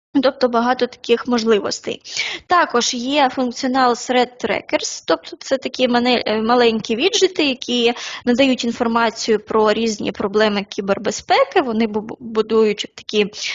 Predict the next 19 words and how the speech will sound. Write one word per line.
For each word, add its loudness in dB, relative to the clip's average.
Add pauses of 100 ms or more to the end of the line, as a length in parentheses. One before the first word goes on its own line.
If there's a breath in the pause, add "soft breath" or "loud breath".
(140 loud breath)
трекери 0
трендів, 0
які -4
типові 2
для 2
вашої 2
організації, 0
пошти, 0
запити, 0 (320 loud breath)
які 0
створювали 2
адміністратори 0
безпеки -2
для -2
пошуку -2
інцидентів, -2
наприклад. -2 (560 loud breath)
М. 2 (1120 loud breath)
І 6